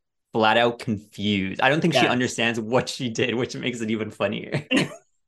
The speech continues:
Speaker 2: <laughs> Well, and, like, Kandi's, I mean, the hate for Kandi is, like, so bad right now. But, like, if I were Kandi, I would be doing the same thing. I'm like, "I don't care that, like, you keep giving up your roles. Like, that's on you. Like, I'm going to get the role that I want because this is a competition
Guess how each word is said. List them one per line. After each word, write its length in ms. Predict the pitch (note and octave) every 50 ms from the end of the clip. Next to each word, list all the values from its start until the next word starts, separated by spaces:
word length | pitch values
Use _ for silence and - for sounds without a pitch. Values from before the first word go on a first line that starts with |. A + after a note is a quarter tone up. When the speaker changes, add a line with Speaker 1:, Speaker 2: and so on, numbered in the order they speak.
| _ _
Speaker 2:
<laughs> 680 | D#4 D4 - - D4 D4 - - F4 F4+ E4 C4+ F3+ A3
Well, 120 | C4 C4
and, 120 | C4 B3+ B3+
like, 140 | B3 A#3
Kandi's, 400 | - - C4 C4 C4+ D4 B3 - -
I 60 | E3
mean, 260 | E3 E3 D#3+ D3+ -
the 160 | C#3+ E3+ F#3+
hate 240 | F#3+ F3+ A#3 G3+ -
for 120 | - F3+ F3
Kandi 460 | - D#3+ C3+ C3 C3 B2+ B2+ B2 -
is, 220 | G#2 A#2 A#2 -
like, 280 | A2+ G#2+ G2+ G2 - -
so 280 | - - - A#2 A2
bad 240 | - A2 G#2 G2+ G2+
right 180 | G2+ G2 G2 -
now. 220 | G2 G2 F#2+ F#2+
But, 180 | G#2 B2+ D#3 E3
like, 200 | F3 F3+ F3 - _ _ _ _ _ _ _
if 140 | - G#3 G3+ - -
I 200 | E3 E3 F#3+ G3
were 140 | G#3 A#3 A#3
Kandi, 680 | - - D#3 C#3+ D3 D#3 E3+ G#3 A3+ A#3+ C4 C#4 C#4 _ _ _ _ _ _ _ _
I 120 | - G3 A#3
would 120 | C4 A#3
be 80 | C4 A#3+
doing 200 | B3 B3 A#3 A#3
the 80 | A#3
same 260 | - - A#3 A3+ A3
thing. 260 | A3 - A#3+ A#3 G3 -
I'm 120 | - F3+
like, 200 | F#3+ F#3+ F3 - - _ _ _ _ _ -
"I 100 | G3 A3
don't 180 | A#3+ B3 -
care 320 | - - F#3+ E3+ D#3+ E3+ F3
that, 160 | E3+ - -
like, 180 | D3 C#3 C3+ A#2+
you 160 | C3+ D#3+ E3+
keep 220 | E3 - F#3 D3 -
giving 220 | D3+ C#3 C3+ C3
up 120 | B2+ C3+
your 120 | C3 B2 A2+
roles. 400 | A2 G#2+ G#2 A2 C3 D#3+ E3 -
Like, 180 | C#3+ B2+ C3
that's 240 | - D#3+ G#3+ A3 -
on 220 | C4 A#3 F3+ C#3+ A#2+
you. 300 | A2 A2 G#2 F#2 D2 D2
Like, 260 | G#2+ B2 A#2+ - - -
I'm 260 | C#3+ D3+ E3+ G3+ A3
going 240 | G3 F#3 D#3+ D#3 D#3+
to 100 | - F#3
get 180 | F3 - C3 -
the 80 | D#3
role 180 | C#3 A#2 G#2 G2
that 100 | A2+ C3+
I 80 | E3+
want 320 | G3 E3 G2+ F2+ G2+ A2 -
because 220 | C#3+ C3+ B2+ A2
this 120 | A#2 - -
is 120 | A#2 A2+
a 80 | B2 A#2+
competition 840 | - B2 B2+ - D3 - - A2+ G#2 - - G#2 G2+ G2+ C3+ E3